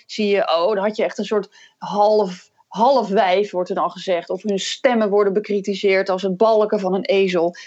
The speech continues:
Maar er is ook een voorbeeld waarin het wel geaccepteerd wordt als een vrouw zich uitspreekt. En dat was in dit geval een vrouw die opkwam voor een bepaalde huwelijksbelasting die onvoordelig was voor vrouwen.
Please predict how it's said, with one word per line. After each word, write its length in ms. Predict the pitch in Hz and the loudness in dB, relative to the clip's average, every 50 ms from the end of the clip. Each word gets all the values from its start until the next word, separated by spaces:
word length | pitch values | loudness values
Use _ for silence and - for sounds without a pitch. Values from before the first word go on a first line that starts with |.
| - | -2
Maar 440 | - 233 277 277 - - - - _ _ _ _ _ - - _ _ _ | 2 2 2 2 2 -2 -6 -10 _ _ _ _ _ -20 -20 _ _ _
er 80 | - 247 | -2 0
is 140 | 240 - | 0 2
ook 220 | - - 415 427 415 | 2 2 4 4 2
een 120 | 403 320 | 0 0
voorbeeld 680 | - 220 202 185 180 - 180 185 - 262 262 - - _ _ _ _ _ | 0 0 0 0 0 0 0 0 0 -2 -4 -8 -16 _ _ _ _ _
waarin 220 | - 233 240 262 262 | -4 0 2 4 4
het 180 | 269 262 262 | 4 2 0
wel 360 | 277 330 427 480 494 466 359 | 0 2 2 4 4 4 2
geaccepteerd 760 | 247 - - - 202 - - - 190 _ - 214 180 165 165 | 2 0 0 0 0 -2 -6 -12 -8 _ 0 0 0 0 -2
wordt 360 | 175 175 190 202 - - - _ _ | -4 -6 -6 -8 -8 -10 -16 _ _
als 200 | - - 202 196 | -2 -2 0 0
een 100 | 226 214 | 0 0
vrouw 280 | 190 202 208 190 180 180 | 0 0 2 2 2 2
zich 160 | 185 196 - | 0 -2 -2
uitspreekt. 680 | - - 180 185 180 - - 185 180 202 262 330 - - _ - - - - | -2 -2 -2 -2 -4 -6 -4 -2 0 0 0 -2 -4 -10 _ -20 -20 -16 -4
En 100 | - 254 | 0 2
dat 140 | 247 302 311 | 2 2 2
was 180 | 349 349 349 349 | 2 2 2 2
in 80 | 330 | 0
dit 120 | 320 349 - | 0 0 -2
geval 480 | - 320 - 294 285 269 277 285 285 - - - - - _ | -4 -2 0 2 2 4 2 0 -2 -6 -16 -20 -20 -8 _
een 140 | - 247 240 | -4 -2 0
vrouw 220 | 269 262 269 269 | 2 2 2 2
die 180 | 254 262 247 - | 2 0 2 2
opkwam 560 | 269 262 262 - 233 226 226 220 214 214 214 | 0 0 0 -2 0 0 2 2 0 -4 -2
voor 200 | - 233 220 220 | 0 0 0 0
een 60 | 214 | 0
bepaalde 440 | 208 196 196 214 190 175 190 190 190 | -4 -4 -4 -4 -2 -2 0 0 0
huwelijksbelasting 1000 | 180 190 247 262 247 233 226 - - 208 202 196 202 208 - - - 214 196 190 | 0 0 0 2 2 0 0 0 0 2 2 2 2 0 -2 -4 -2 -2 0 0
die 160 | 190 190 - | -2 -2 0
onvoordelig 600 | - 247 240 220 214 202 202 202 202 202 196 196 | 2 2 2 2 0 0 2 2 0 0 -2 -4
was 200 | - 170 175 - | -6 -8 -8 -10
voor 140 | - 160 151 | -12 -14 -8
vrouwen. 440 | - 185 190 202 226 254 277 330 | -4 -2 0 2 2 2 0 0